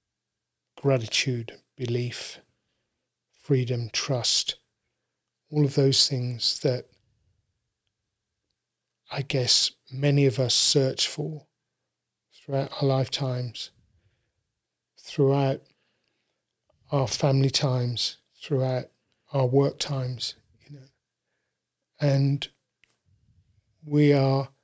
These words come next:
have been fortunate enough and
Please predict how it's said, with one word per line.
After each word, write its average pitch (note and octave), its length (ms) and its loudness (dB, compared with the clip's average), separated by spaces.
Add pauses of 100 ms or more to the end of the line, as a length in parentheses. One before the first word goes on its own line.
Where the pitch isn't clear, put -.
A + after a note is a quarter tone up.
(240)
have D3+ 300 2
been C3 320 4
fortunate - 640 0
enough - 420 -8 (640)
and C3+ 400 -2